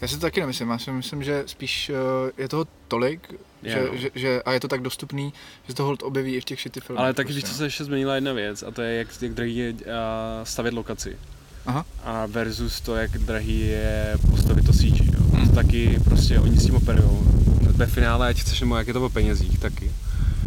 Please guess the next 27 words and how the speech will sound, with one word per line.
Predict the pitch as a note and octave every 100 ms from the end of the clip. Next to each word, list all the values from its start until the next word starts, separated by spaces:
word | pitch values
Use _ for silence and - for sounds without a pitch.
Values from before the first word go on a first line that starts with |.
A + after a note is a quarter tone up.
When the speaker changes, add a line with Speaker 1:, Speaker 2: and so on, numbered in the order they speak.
| - - G#2+
Speaker 2:
A | A2 A2 G#2+
ty | - A#2
režiséři | A2+ A2+ B2 A2
s |
tím | - A#2
musí | A#2 - A#2+
jako | A#2 C3+
operovat | B2 A#2 A2 G#2 G#2+ G#2+
a | A2+
radši | G#2+ -
dají | A2+ A2+
prostě | G#2+ A#2 - A#2+
dalších | A#2 A2 G#2+ - A2+
dvacet | G#2+ A2 - A2+
milionů | A2+ A2 A2+
za | A2
to, | A2
aby | A2
tam | A2+
měli | A2 A2+
Downeyho | A2+ G#2+ G#2+ A2 A2 A2
nebo | G#2+
podobnou | G#2+ A2 G#2+
jako | A2 G#2+ A2+
hvězdu, | G#2+ G#2 A2
než | A2 G#2+
aby | A2 A2 A2 A2